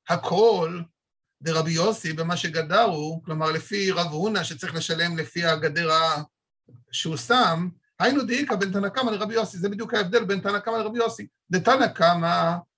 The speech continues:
דלא נקט למשנא דהכל, תנא קמא הרי לא אמר הכל, סבר דמי כלים בזול ומחייבים אותו. ורבי יוסי סבר שהוא משלם לפי מה שגדר. דעליקא למימר דתנא קמא,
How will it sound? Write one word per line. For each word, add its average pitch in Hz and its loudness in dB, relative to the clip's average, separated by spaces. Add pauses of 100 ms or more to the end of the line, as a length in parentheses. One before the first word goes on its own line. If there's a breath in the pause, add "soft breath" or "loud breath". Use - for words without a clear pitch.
דלא 175 0
נקט 226 0
למשנא 165 -2
דהכל, 175 2
תנא 196 0
קמא 214 2
הרי 190 0
לא 240 0
אמר 165 0
הכל, 139 -6 (460)
סבר 240 4
דמי 247 2
כלים 269 -2
בזול 285 0
ומחייבים 214 0
אותו. 190 -8 (560)
ורבי 185 2
יוסי 277 2
סבר 294 2 (160)
שהוא 214 -6
משלם 285 2
לפי 226 0
מה 214 -4
שגדר. 208 0 (680)
דעליקא 170 2
למימר 208 0
דתנא 156 -6
קמא, 214 0